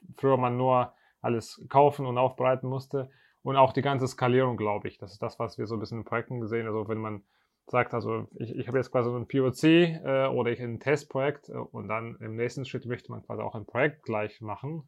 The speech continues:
äh, dann ist es auch super einfach, das Ganze auch zu ergänzen oder Infrastruktur zu skalieren. Das ist, glaub ich, auch was, was wir zumindest gesehen haben. Und, ähm, genau, also vielleicht, wie, kannst du vielleicht irgendwie deine,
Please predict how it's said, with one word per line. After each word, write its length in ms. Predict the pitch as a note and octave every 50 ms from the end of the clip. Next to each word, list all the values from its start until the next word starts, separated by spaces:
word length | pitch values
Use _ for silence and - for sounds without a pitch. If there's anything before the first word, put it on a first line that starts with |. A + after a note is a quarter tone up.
| - - A#2+
äh, 160 | A#2+ A#2 A#2
dann 200 | A2 B2 B2 B2
ist 80 | A#2+ A#2
es 140 | A2+ G#2+
auch 180 | A#2+ A#2 A2 G2+
super 240 | - B2 - - A#2
einfach, 260 | A2+ A2+ - - A2
das 160 | A2 G#2+ -
Ganze 300 | - A2+ A2 G#2+ - A2+
auch 160 | G#2+ G2 -
zu 140 | - - A#2
ergänzen 460 | A2 G#2 - A2 A2+ A2+ - - A#2
oder 220 | A2 G#2+ A2 G#2+ G#2+
Infrastruktur 580 | G#2+ G#2+ - B2 - - - G#2 - - G#2+ -
zu 140 | - - G2+
skalieren. 560 | - - - - G2 G2 G2+ G2 F#2+ F#2 E2+ - _ _ _
Das 180 | - F#2+ -
ist, 180 | G2 - - _ _ _ _ _ _ _ _ _ _ _ _ _ _ _ _ _ _ _ _ _ _ _ _ _
glaub 220 | - A2 G#2+ G#2+
ich, 40 | G#2
auch 240 | G#2 G#2 - - -
was, 240 | - - - -
was 200 | - G#2 - -
wir 180 | A2 A2 A2+ A2
zumindest 340 | - - - G#2 G2+ G2 -
gesehen 360 | - F#2 G2+ G2+ G2 F2 E2
haben. 280 | F#2 G2 G#2 A#2 A#2+ - _ _ _ _ _ _ _ _ _ _ _ _ _ _ _ _ _ - - -
Und, 400 | C3+ C3 C3 C3 B2+ A#2+ - -
ähm, 560 | B2+ B2 B2 B2 B2+ B2 B2 B2 B2+ B2 A#2+ - - _ _ _ _ _ _ _ _ _ _ _
genau, 220 | - C#3 C#3 B2+
also 180 | B2 A2+ A2+ G#2+ - - _ -
vielleicht, 300 | - D3 C#3+ - - C3+
wie, 200 | D#3+ E3+ - - -
kannst 220 | - C3+ C3+ C3 -
du 100 | C#3+ C3
vielleicht 360 | - D#3 D3+ C3+ C3 - -
irgendwie 320 | - D3 C#3 C3 B2 C3+
deine, 340 | B2+ B2+ B2+ B2+ B2+ B2+